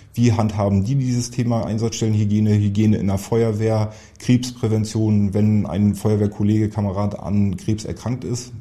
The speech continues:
wie läuft das in den einzelnen Ländern ab? Da sollen zum Beispiel Schweden und Finnland, die sollen da sehr weit sein.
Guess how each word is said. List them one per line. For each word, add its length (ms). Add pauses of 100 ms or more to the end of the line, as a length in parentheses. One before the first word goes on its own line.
wie 160
läuft 300
das 100
in 100
den 140
einzelnen 380
Ländern 260
ab? 160 (400)
Da 100
sollen 720
zum 160
Beispiel 340
Schweden 440
und 280
Finnland, 540
die 60
sollen 220
da 220
sehr 380
weit 180
sein. 220